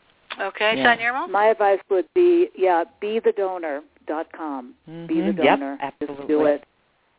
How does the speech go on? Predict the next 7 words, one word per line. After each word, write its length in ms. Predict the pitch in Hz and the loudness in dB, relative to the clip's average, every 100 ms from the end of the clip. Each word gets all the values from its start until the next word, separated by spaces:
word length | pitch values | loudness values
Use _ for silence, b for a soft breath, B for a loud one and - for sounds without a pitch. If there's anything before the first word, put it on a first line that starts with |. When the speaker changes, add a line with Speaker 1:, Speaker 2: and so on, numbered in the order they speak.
| _ _ - | _ _ -6
Speaker 3:
And, 440 | 165 156 151 151 | 0 0 0 -2
Speaker 2:
Mm-hmm. 240 | 156 - 208 170 | -8 -16 -8 -2
Speaker 3:
uh, 180 | 160 156 | 0 2
give 200 | 190 170 - | 0 0 -2
blood 320 | 175 170 147 | -2 0 -2
also, 500 | 143 139 - 127 131 _ _ - | -4 -8 -8 -10 -10 _ _ -10
because 320 | 151 - | -8 -4